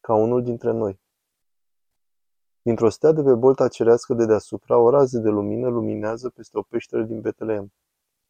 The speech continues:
În centrul găsim pe Hristos ca prunc, înfășurat în scutece și culcat într-o iesle.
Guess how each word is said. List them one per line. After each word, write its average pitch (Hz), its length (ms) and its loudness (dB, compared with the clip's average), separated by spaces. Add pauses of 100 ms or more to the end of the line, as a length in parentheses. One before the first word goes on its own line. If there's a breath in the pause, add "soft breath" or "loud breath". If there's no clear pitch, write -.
(180)
În 113 120 -6
centrul 123 420 2
găsim 117 300 -2
pe 123 140 -2
Hristos - 480 -6
ca - 160 -2
prunc, 113 500 -6 (340)
înfășurat 117 580 0
în 117 80 -4
scutece - 540 -6
și 123 140 -8
culcat 113 420 -4
într-o 117 260 -4
iesle. 117 420 -2